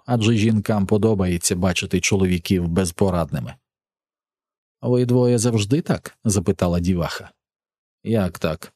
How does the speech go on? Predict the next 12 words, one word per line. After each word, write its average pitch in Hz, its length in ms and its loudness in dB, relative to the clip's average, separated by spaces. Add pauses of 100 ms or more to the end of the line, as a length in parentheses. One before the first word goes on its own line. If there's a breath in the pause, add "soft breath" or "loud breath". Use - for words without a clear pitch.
(160)
уточнив 92 500 0
Джеймі, 98 540 0
хоча, 98 340 -2
як 92 220 -2
на 98 100 4
мене, 95 320 2
задля 95 340 0
профілактики 98 760 0
йому 95 380 2
не 98 120 2
завадило 98 520 0
б 85 100 -10